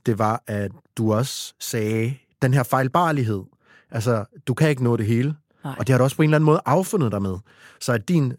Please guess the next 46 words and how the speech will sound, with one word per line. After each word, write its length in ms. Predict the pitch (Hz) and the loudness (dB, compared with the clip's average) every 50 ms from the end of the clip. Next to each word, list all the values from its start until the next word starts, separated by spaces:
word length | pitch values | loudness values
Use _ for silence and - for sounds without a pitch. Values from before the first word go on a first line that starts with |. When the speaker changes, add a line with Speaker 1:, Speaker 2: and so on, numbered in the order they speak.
| - _ _ | -14 _ _
Speaker 1:
superkraft, 720 | - - - 185 175 151 156 127 - - 117 104 - - | -12 -8 -6 -6 -4 -4 -4 -6 -4 -2 -2 -2 -2 -4
hvis 160 | 127 107 - - | -6 -4 -2 0
jeg 80 | 117 | 0
må 60 | 110 | 0
kalde 240 | 104 - 123 120 139 - | 0 0 0 0 0 -2
den 140 | 123 107 98 | -2 -2 0
det, 180 | 113 110 123 131 - - - - _ _ | 0 0 0 -2 -6 -16 -20 -20 _ _
det 60 | 113 | 0
er 40 | 101 | 0
også 180 | 95 101 - 120 | 0 -2 -2 -4
at 40 | 107 | -6
være 80 | 110 | -6
til 120 | 107 - 117 | -6 -6 -8
stede. 340 | - - 139 143 151 156 151 - _ _ | -6 -4 -2 -2 -2 -4 -6 -12 _ _
Det 80 | - 113 | -2 0
er 80 | 113 123 | 0 0
at 60 | 113 | 0
være 100 | 117 113 | 0 0
et 60 | 110 107 | 0 0
menneske. 540 | 113 113 120 135 160 170 - - 117 107 104 - _ _ _ _ _ _ | 0 0 2 0 0 0 -4 -6 -10 -10 -10 -12 _ _ _ _ _ _
Det 60 | 120 | 0
er 40 | 117 | 0
at 60 | 120 | 2
være 120 | 120 127 120 | 2 0 0
nærværende. 680 | 123 123 120 135 160 156 160 131 110 104 101 95 107 - _ _ _ _ _ | 0 0 2 0 0 0 -2 -2 -2 -4 -4 -6 -8 -8 _ _ _ _ _
Og 80 | 123 | -6
så 100 | - 143 | -6 -6
giver 220 | - - 156 139 123 | -4 0 0 2 2
du 80 | 127 | 2
bare 220 | 107 113 117 113 117 | 2 2 0 0 0
rigtig 220 | 131 - - 120 | -2 -2 0 0
meget, 240 | 110 104 107 110 113 | 0 0 0 0 -2
når 100 | 110 107 | -2 -2
du 140 | 101 101 92 | -2 -2 0
er 40 | 92 | 0
her, 220 | 143 175 - - _ _ _ _ _ _ _ _ _ _ _ _ _ _ _ _ _ - - _ | 0 0 0 -4 _ _ _ _ _ _ _ _ _ _ _ _ _ _ _ _ _ -20 -4 _
og 120 | 117 113 | -2 0
blandt 280 | - 123 123 117 110 - | 2 2 2 2 0 -2
dine 160 | 117 110 101 | -2 0 2
venner 200 | 107 104 117 143 156 | 2 2 2 2 0
og 720 | 147 - - 113 104 101 101 98 95 95 104 104 110 117 | -2 -4 -4 -4 -2 -2 -2 -2 -4 -4 -4 -6 -6 -4
med 200 | 120 117 110 113 | -2 0 0 0
dine 200 | 98 107 98 90 | 0 0 -2 2
børn. 320 | 98 143 147 123 107 - - _ _ _ _ - - - - _ _ _ _ _ _ _ - | 2 2 2 2 -2 -8 -14 _ _ _ _ -20 -20 -20 -20 _ _ _ _ _ _ _ 0
Og, 400 | 113 113 113 107 107 110 110 104 | 2 2 4 4 4 2 2 2
øhm, 420 | 104 101 101 101 101 98 - 180 | 2 0 -2 -2 -4 -6 -6 -10